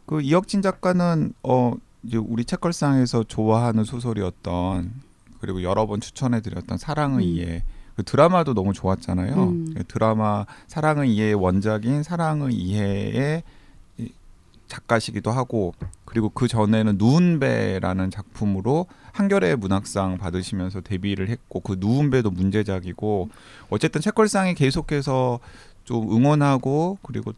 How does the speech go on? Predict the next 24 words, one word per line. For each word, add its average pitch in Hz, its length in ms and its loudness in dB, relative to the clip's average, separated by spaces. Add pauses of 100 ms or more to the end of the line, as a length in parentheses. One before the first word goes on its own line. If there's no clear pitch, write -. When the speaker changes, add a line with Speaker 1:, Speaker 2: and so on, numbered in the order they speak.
(160)
Speaker 1:
또 107 140 -2
많은 110 320 4
분들에게 107 500 0
좀 98 220 -4 (100)
알리려고, 123 560 2
작품을 127 400 -2
알리려고 113 480 0
했던 113 240 -4
그런 110 180 -2
작가님이신데, 107 1040 0 (320)
이 127 140 -2
작가님이 120 420 2
신작을 208 380 2
냈단 101 280 0
말이에요. 85 540 -4
Speaker 2:
음. 180 460 -6
Speaker 1:
그래서, 170 420 4 (880)
근데 165 120 2
심지어는 240 640 6
또 165 500 0
책걸상의 139 1500 0 (680)
크루이자 135 1000 2 (360)
또 110 180 -6
책걸상의 120 920 -2